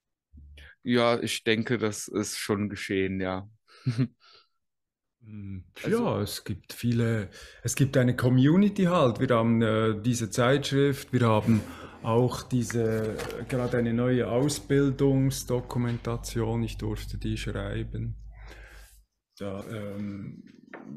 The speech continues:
Speaker 2: es gibt viele Leute, die fühlen sich erstmal gut aufgehoben in einer Gemeinschaft, wo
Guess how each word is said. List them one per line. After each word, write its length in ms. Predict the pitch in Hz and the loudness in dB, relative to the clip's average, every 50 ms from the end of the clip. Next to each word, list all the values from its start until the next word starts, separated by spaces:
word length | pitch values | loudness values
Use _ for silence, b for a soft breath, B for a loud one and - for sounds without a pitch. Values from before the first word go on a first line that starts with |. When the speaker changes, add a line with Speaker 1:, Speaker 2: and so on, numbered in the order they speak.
| 90 98 107 104 95 90 80 - 107 | -10 -8 -8 -8 -10 -10 -10 -8 -8
Speaker 2:
es 180 | 135 - - | -6 -6 0
gibt 340 | - 151 143 135 - - - | 2 2 2 2 0 -4 -8
viele 300 | - - 151 165 185 190 | -2 0 2 4 6 6
Leute, 420 | 165 139 135 143 156 151 156 151 127 | 6 8 8 8 8 6 4 2 4
die 320 | - 139 139 135 139 135 | 6 6 6 8 6 6
fühlen 460 | 135 - - 135 135 151 151 151 147 | 4 6 8 8 10 10 10 8 6
sich 460 | 135 - 135 135 131 127 - - - | 6 8 8 6 6 6 2 -2 0
erstmal 500 | 104 113 113 131 131 - 131 127 127 127 | 2 4 4 4 4 4 6 6 6 6
gut 280 | 120 127 127 131 127 - | 6 6 6 4 6 4
aufgehoben 640 | 113 117 131 131 - - 120 113 117 117 123 127 | 4 4 4 2 2 2 4 4 4 4 4 2
in 120 | 120 120 117 | 4 4 4
einer 220 | 110 107 107 - | 2 2 0 0
Gemeinschaft, 840 | - - 117 107 107 104 110 120 127 120 123 120 120 - - - 110 | 0 0 0 0 0 0 0 0 0 2 0 0 -2 -2 -4 -4 0
wo 400 | 113 113 110 117 123 120 B | 0 2 2 2 0 -2 B